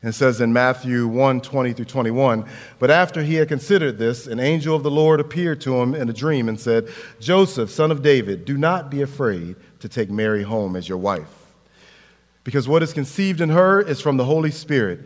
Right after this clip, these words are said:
She will give birth to a son, and you are to give him the name Jesus,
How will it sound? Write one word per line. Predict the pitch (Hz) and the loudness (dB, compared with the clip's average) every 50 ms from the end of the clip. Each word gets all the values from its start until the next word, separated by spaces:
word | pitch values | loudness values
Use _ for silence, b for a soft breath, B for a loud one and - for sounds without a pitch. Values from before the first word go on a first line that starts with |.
| B B B B B B B | B B B B B B B
She | B - 175 | B -4 -2
will | 180 175 175 | 0 0 2
give | 156 175 160 135 123 | 0 0 0 4 4
birth | 165 175 180 175 175 | 6 6 6 4 0
to | - 165 156 | -2 -2 -2
a | |
son, | 147 - - 170 165 160 160 165 170 180 | -2 -2 2 2 4 4 4 2 0 -2
and | 156 131 117 120 | -2 -2 -2 0
you | 123 135 143 143 156 131 | 0 0 -2 -2 -4 -2
are | 127 117 117 120 | 0 2 2 2
to | 117 - 104 | 0 -4 -8
give | 92 104 127 139 139 139 | -6 -2 0 0 0 -2
him | 117 117 117 117 117 107 | -4 -6 -6 -6 -6 -8
the | 104 | -6
name | 98 98 101 98 98 98 98 95 87 | -6 -4 -4 -4 -4 -4 -6 -8 -10
Jesus, | 82 92 104 101 95 80 - 67 67 - - - - - _ | -8 -8 -8 -8 -8 -10 -12 -18 -20 -20 -20 -20 -20 -20 _